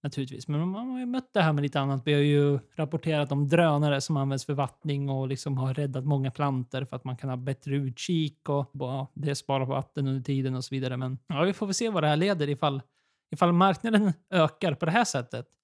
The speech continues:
vilket man tror att den ska hålla på ända till tjugohundratjugosex. Så tror man att den ska hålla på,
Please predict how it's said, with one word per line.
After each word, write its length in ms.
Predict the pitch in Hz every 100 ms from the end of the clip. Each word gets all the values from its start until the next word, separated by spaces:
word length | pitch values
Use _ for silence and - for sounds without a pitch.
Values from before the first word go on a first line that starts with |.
| _ _
vilket 200 | 160 156
man 120 | 147
tror 240 | 135 214 180
att 60 |
den 120 | 147 131
ska 120 | 143
hålla 140 | 127
på 180 | 123 143
ända 160 | 131 131
till 260 | 135 135
tjugohundratjugosex. 1200 | - 147 131 143 131 _ _ _ - - - - - - _ _ _ _ _ _
Så 100 | 131
tror 160 | 147 139
man 140 | 123
att 100 | 123
den 80 | 139
ska 140 | -
hålla 120 | 123
på, 240 | 120 -